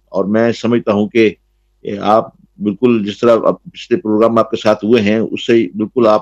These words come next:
آپ کے ساتھ بالکل گھر والا معاملہ معلوم ہوتا ہے۔ اور قدرتی بات ہے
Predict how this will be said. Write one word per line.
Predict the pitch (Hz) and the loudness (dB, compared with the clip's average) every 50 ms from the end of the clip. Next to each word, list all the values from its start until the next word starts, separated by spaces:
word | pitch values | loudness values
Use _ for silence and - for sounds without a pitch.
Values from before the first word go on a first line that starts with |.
| - - | -2 -2
آپ | - 104 - | -4 -4 -2
کے | - 110 | -4 -6
ساتھ | - - 107 107 - 104 | -4 -2 -2 -2 -2 -2
بالکل | 107 113 101 - | -4 -4 -4 -2
گھر | 104 107 | 0 2
والا | 110 113 110 104 | 2 2 2 2
معاملہ | 101 95 95 95 95 98 98 | 0 0 0 0 0 0 0
معلوم | 95 92 90 90 90 90 | 0 0 0 -2 -2 -4
ہوتا | 87 85 - - 101 90 87 | -6 -6 -6 -6 -6 -6 -6
ہے۔ | 101 | -8
اور | - - 101 - - 120 | -12 -14 -16 -16 -10 -4
قدرتی | 117 135 131 135 139 131 | -4 -2 -2 0 0 2
بات | 120 113 104 - - | 4 2 2 2 0
ہے | 110 120 | -2 -4